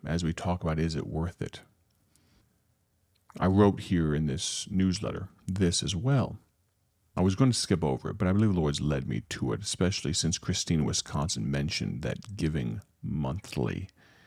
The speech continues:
At B T I, our heart beats with a mission to provide quality gospel tracts for Christians across America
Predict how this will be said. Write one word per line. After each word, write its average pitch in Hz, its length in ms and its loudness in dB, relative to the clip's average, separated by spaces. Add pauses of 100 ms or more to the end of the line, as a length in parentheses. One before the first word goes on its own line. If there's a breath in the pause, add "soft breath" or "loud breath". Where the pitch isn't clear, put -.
(1000 soft breath)
At 123 320 6
B 95 100 6
T 85 240 0
I, 71 240 -6 (280)
our 95 240 2
heart 82 600 -4
beats - 460 -2
with 87 160 0
a 82 40 0
mission 80 400 2
to 98 100 -4
provide 71 440 -2
quality 92 580 2
gospel 85 640 -2
tracts - 480 -6
for - 140 -8
Christians - 560 -4
across - 440 -6
America 90 640 2